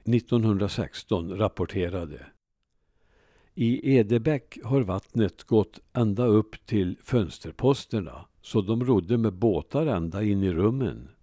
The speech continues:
Så där måste alla bryta upp sina golv nu, för det är alldeles surt." Strax intill Edebäck var det en gård i vilken de måste dra upp kreaturen i salongen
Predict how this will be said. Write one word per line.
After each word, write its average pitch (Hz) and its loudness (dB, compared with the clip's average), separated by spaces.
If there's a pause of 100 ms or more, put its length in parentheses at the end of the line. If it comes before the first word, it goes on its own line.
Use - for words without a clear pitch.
(920)
Så - 0
där 151 2
måste 110 0
alla 113 0
bryta 104 -2
upp 101 0
sina 92 -4
golv 98 0
nu, 71 -8
för 101 -12
det 92 -8
är 104 -4
alldeles 101 -4
surt." - -10 (1080)
Strax 131 0
intill 131 2
Edebäck 127 0
var 117 2
det 135 -2
en 113 0
gård 95 0
i 98 2
vilken 104 0
de 107 2
måste 101 -2
dra 98 -2
upp 113 0
kreaturen 110 -2
i 117 -2
salongen 101 -2